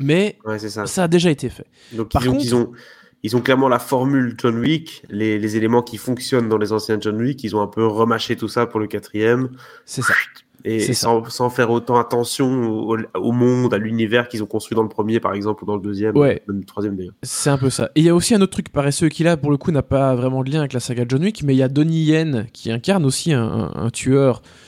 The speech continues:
Speaker 1: euh, ou un ancien tueur, en tout cas, euh, qui va devoir, malheureusement, s'en prendre à John Wick, son vieil ami, hein, comme souvent, euh, et qui joue un aveugle.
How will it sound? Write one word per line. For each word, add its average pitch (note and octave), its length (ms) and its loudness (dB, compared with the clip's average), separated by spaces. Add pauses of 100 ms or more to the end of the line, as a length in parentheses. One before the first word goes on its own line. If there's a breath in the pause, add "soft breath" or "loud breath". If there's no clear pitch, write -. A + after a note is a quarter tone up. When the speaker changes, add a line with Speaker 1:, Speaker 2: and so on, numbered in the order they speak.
(280 loud breath)
Speaker 1:
euh, F2+ 640 -2 (220)
ou - 140 -10
un A2 80 -10
ancien A#2+ 340 0
tueur, C3+ 280 2
en A#2+ 80 0
tout - 100 -6
cas, C3 300 2
euh, G2+ 520 -2 (960)
qui D#3 500 0 (240)
va A#2 200 0
devoir, A2+ 500 0 (140)
malheureusement, A2 600 -2 (260 soft breath)
s'en G#2+ 200 -6
prendre A2 260 2
à A2+ 60 2
John A2+ 160 4
Wick, A#2 280 0
son - 180 -4
vieil A2 220 2
ami, C#3+ 300 0
hein, A#2 120 -6
comme A2+ 160 -4
souvent, D3+ 260 0 (560 loud breath)
euh, C3 200 6 (140)
et D#3+ 100 6
qui - 160 -4
joue C#3+ 200 -4
un B2+ 180 -2
aveugle. C3 640 2